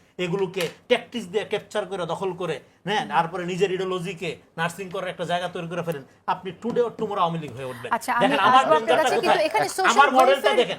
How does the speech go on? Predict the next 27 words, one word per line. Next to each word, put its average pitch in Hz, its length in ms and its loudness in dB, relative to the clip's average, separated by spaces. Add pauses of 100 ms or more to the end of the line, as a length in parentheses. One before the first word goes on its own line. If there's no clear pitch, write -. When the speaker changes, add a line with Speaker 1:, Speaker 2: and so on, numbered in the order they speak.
Speaker 1:
আমি 214 220 2
একটু 285 220 -4
শেষ 226 160 -4
করি 226 200 -6
এখানে। 226 200 -8 (380)
আপনি 190 340 0
বিএনপি 202 420 -2
করেন, 208 300 0
জামাত 180 380 0
করেন, 196 200 -4
এনসিপি 180 360 -10
করেন, 139 260 -10 (300)
আপনি 175 280 0
যখনই 196 280 -6
আওয়ামী 196 260 2
লীগের 202 200 0
মডেল 185 220 -2
চর্চা 196 240 -6
করবেন, 180 280 -8
আমরা 170 200 -2
আপনার 160 160 -8
সমালোচনা 151 440 -8
করবো, 123 200 -12
আপনি 135 180 -8
আমাকে 135 240 -10
রিজেক্ট 165 400 -6
করবো। 113 200 -16